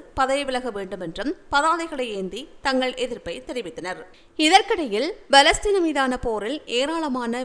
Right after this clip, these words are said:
விதிமீறல்கள் நடந்திருப்பதாகவும் இந்த போரே தேவையற்றது என்றும் பல்வேறு நாடுகள் வலியுறுத்தி வருகின்றன. இந்நிலையில் போர்க்குற்றத்திற்காக இஸ்ரேலிய பிரதமர் பெஞ்சமின் நெதன்யாகு விரைவில் கைது செய்யப்படுவார் என்று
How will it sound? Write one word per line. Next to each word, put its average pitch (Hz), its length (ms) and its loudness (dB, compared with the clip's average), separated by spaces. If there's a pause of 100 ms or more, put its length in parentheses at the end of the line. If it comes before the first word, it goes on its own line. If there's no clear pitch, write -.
விதிமீறல்கள் 233 720 -2
நடந்திருப்பதாகவும் 208 880 -4 (300)
இந்த 330 180 4 (100)
போரே 240 260 0 (180)
தேவையற்றது 254 560 -2
என்றும் 202 260 -6 (140)
பல்வேறு 294 420 0
நாடுகள் 202 400 -2 (140)
வலியுறுத்தி 254 480 -4
வருகின்றன. 170 440 -10 (300)
இந்நிலையில் 302 480 4 (220)
போர்க்குற்றத்திற்காக 233 1000 -4 (360)
இஸ்ரேலிய 392 480 -2
பிரதமர் 220 380 -4 (140)
பெஞ்சமின் 254 420 -2
நெதன்யாகு 202 600 -8 (340)
விரைவில் 311 480 0
கைது 302 300 -2
செய்யப்படுவார் 208 640 -6
என்று 180 200 -12